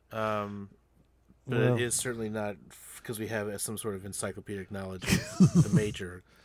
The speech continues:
Speaker 1: major games.
Speaker 2: Well, I mean, uh, one of my duties is, uh, handling the show budget, and I have drastically slashed the research budget, so part of that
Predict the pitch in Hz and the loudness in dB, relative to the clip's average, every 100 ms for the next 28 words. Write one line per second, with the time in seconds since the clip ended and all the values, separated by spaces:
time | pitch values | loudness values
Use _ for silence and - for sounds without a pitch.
0 | - 113 135 170 143 107 98 107 98 87 | -10 0 4 4 4 0 0 0 0 -6
1 | 73 - - - - 160 160 165 175 175 | -10 -8 -8 -8 10 12 12 12 10 8
2 | 160 - - 196 - 127 127 151 160 139 | 6 0 -10 -12 -4 -2 8 12 12 12
3 | 139 147 139 131 120 107 - - 113 104 | 10 10 8 6 6 4 2 2 6 6
4 | 98 - - 107 98 98 90 - 120 113 | 4 -2 0 4 4 4 2 2 4 6
5 | 110 104 98 90 95 90 - 120 113 127 | 4 4 2 2 2 2 8 10 10 8
6 | 127 147 143 - - - - _ 104 101 | 8 6 6 0 -20 -20 -20 _ 2 4
7 | 98 95 92 104 107 104 90 104 117 127 | 6 4 2 4 4 4 4 6 6 6
8 | - 117 107 104 - 104 101 101 - 87 | 4 2 4 2 2 2 4 2 0 0
9 | 101 95 90 - - 85 85 82 - 87 | 2 2 2 0 -2 -2 -2 -4 -2 0
10 | 85 - - 107 98 92 87 | 0 0 6 8 8 6 2